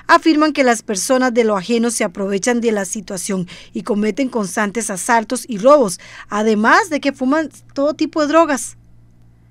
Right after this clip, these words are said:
Precisan que ya varias personas han sido víctimas y a pesar de los constantes reportes al Instituto Costarricense de Electricidad,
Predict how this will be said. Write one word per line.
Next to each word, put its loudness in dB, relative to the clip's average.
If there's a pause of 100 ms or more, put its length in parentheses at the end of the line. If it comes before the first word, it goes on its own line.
(640)
Precisan 2
que -2
ya 4
varias 0
personas -2
han -4
sido 0
víctimas -6 (260)
y 0
a 4
pesar 2
de 2
los -4
constantes -4
reportes -2
al -2
Instituto -4
Costarricense -4
de 0
Electricidad, 2